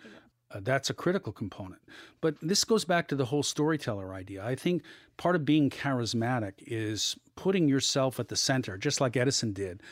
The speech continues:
Speaker 2: of a drama in which you are the main character. And telling that story in a compelling way is what gives you that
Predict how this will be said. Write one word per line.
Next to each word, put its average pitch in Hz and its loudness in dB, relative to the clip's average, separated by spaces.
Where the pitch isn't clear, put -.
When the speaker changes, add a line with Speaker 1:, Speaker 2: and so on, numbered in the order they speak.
Speaker 2:
of 139 2
a 131 2
drama 127 2
in 127 0
which 127 0
you 131 2
are 123 2
the 117 0
main 113 -2
character. - -8
And 139 0
telling 233 2
that 135 0
story 165 0
in 117 0
a 113 -2
compelling 120 0
way 143 2
is 117 -2
what 110 -4
gives 120 -2
you 113 0
that 104 -2